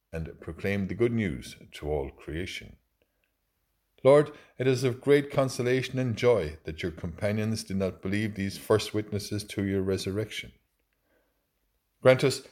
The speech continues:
the grace of sure faith in you. Help us with our fears and doubts,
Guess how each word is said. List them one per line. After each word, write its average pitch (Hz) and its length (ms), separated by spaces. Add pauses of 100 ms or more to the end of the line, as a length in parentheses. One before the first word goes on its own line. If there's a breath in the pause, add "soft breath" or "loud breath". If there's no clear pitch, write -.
the 110 60
grace 127 320
of 117 240
sure 147 240
faith 131 460
in 135 140
you. 139 260 (640)
Help 110 260
us 107 140
with 104 160
our 101 140
fears 113 360
and 101 200
doubts, 113 460